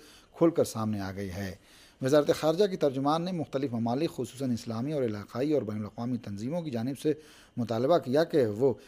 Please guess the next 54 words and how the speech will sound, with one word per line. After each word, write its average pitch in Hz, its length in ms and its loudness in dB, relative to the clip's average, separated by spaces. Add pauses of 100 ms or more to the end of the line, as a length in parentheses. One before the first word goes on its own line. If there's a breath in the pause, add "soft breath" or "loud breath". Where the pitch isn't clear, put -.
(140 loud breath)
فلسطینی 160 560 2
قوم 143 320 0
کی 120 200 -6
حمایت 113 340 -2
کریں 147 180 2
اور 180 160 0
مسجد 117 340 -2
اقصی 110 320 -4
کی 127 80 -6
بے 107 120 -4
حرمتی 107 360 -4
کا 120 140 -4
سلسلہ 123 320 -6 (520 loud breath)
بند 156 200 4
کروانے 156 400 4
اور 180 160 2
فلسطینیوں 143 500 -4
کے 135 120 -4
حقوق 143 400 -4
کی 117 120 -4
حمایت 120 280 0
کے 151 100 0
سلسلے 131 320 -6
میں 160 80 -2
اپنی 131 200 -2
ذمہ 101 240 -6
داری 123 320 0 (440 loud breath)
پوری 123 240 -2
کریں۔ 101 400 -4 (640 loud breath)
واضح 156 240 6
رہے 196 200 6
کہ 214 60 -4
اسرائیلی 151 380 4
فوجیوں 135 420 2
اور 202 80 2
صہیونیوں 139 500 0
نے 165 140 -2
جمعہ 131 280 0
اور 147 120 4
اتوار 120 360 2
کے 127 160 -4
دن 139 180 -4
مسجد 117 240 -2
اقصی 113 360 -4
میں 131 100 0
داخل 107 340 -2
ہو 143 80 2
کر 143 160 0
اس 127 180 -4
مسجد 110 340 -8
کی 113 60 -8
بے 110 80 -4
حرمتی 107 380 -8
کی 180 180 -4